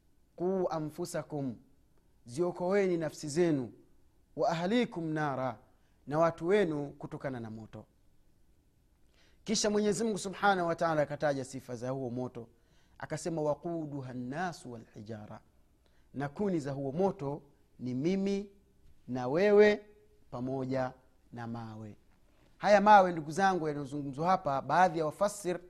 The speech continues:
ukiangalia katika kitabu cha Tafsirul Quran Al-Azim cha Ibn Kathir, anasema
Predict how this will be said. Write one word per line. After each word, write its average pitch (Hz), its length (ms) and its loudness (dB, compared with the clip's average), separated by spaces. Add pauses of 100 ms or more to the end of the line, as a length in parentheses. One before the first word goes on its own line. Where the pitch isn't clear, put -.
(140)
ukiangalia 147 520 -2
katika - 280 -10
kitabu 160 340 -4
cha 139 300 -2 (440)
Tafsirul 160 440 -2
Quran 147 340 -2
Al-Azim 143 400 -4
cha 135 420 -2
Ibn 123 200 -8
Kathir, 185 420 0 (640)
anasema 175 680 4